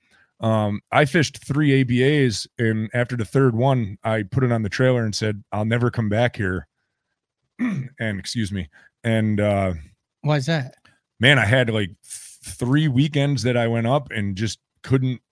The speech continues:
Speaker 1: figure out how to fish in the river. It's intimidating when you first go out and you're in that big, heavy current,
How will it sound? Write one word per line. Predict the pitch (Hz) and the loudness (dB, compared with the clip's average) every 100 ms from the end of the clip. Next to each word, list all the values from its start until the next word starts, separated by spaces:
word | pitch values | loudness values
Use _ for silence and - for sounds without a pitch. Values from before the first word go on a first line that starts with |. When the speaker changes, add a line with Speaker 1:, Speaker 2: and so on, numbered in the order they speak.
| _ | _
Speaker 1:
figure | - 135 120 120 | -6 -4 -2 0
out | 127 135 | 0 0
how | 107 123 | -2 -2
to | 113 | -2
fish | 139 127 127 | -2 -2 -2
in | |
the | 107 | -4
river. | 98 135 151 143 - - - | -2 0 0 -2 -6 -16 -8
It's | 110 | -6
intimidating | 117 95 135 143 143 151 147 | -6 -4 0 2 0 0 0
when | 123 | -2
you | 104 | -2
first | 127 113 | -2 -2
go | 120 | 0
out | 120 139 | 2 2
and | 120 | 0
you're | 113 | -2
in | 117 | 0
that | 110 95 | -2 0
big, | 113 123 | 0 0
heavy | 101 117 110 | -2 -2 -4
current, | - 127 135 | -4 -4 -4